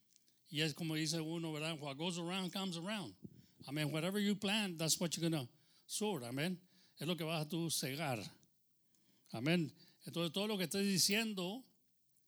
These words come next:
alguien está diciendo algo también de ti. ¿Sí me entiendes? Hablas a, a, vamos a and-, anda chismeando, <laughs> vas a hacerte enemigos nomás. Amén. Aleluya.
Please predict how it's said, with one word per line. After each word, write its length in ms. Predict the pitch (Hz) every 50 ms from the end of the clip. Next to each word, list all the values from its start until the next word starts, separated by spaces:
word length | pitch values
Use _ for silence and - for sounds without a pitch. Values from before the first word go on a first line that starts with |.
| _ _ _ - -
alguien 260 | 147 180 202 202 196
está 140 | 170 208 196
diciendo 360 | 196 165 143 185 185 190 185
algo 200 | 190 185 180 175
también 240 | 170 156 165 165 170
de 100 | 165 160
ti. 300 | 165 233 233 202 - - _ _ _ _ _ _ _ _ _ _ _
¿Sí 160 | - - 165
me 60 | 160
entiendes? 300 | 156 156 196 202 190 175
Hablas 280 | 165 185 185 202 208 202
a, 280 | 180 175 156 131 123 - - - - - - - _ - -
a, 340 | 127 135 131 127 127 117 113 113 107 101 104 104 101 - _ _ - - - - - - _ _ _ _ - _ _ _ _ -
vamos 220 | 143 170 185 190
a 400 | 170 147 156 160 151 - - 143
and-, 160 | 139 151 151 - -
anda 180 | 165 175 190
chismeando, 580 | 170 - 185 175 156 139 143 156 196 208 208 - - - - - - - - -
<laughs> 440 | - - - - - - - - 160
vas 220 | 135 131 190 - 180
a 40 |
hacerte 340 | 185 156 170 185 175 - 196
enemigos 420 | 175 156 135 131 160 190 202 196 165
nomás. 580 | 151 139 156 220 302 269 185 - - - - - _ _ _ _ _
Amén. 340 | - 117 123 151 208 294 294 - - _ _ _ _ _ _ _ _ _ _ _ _ _ _ _ _ - - - _ _ -
Aleluya. 760 | - 135 143 156 147 147 135 135 147 156 147 127 120 117 139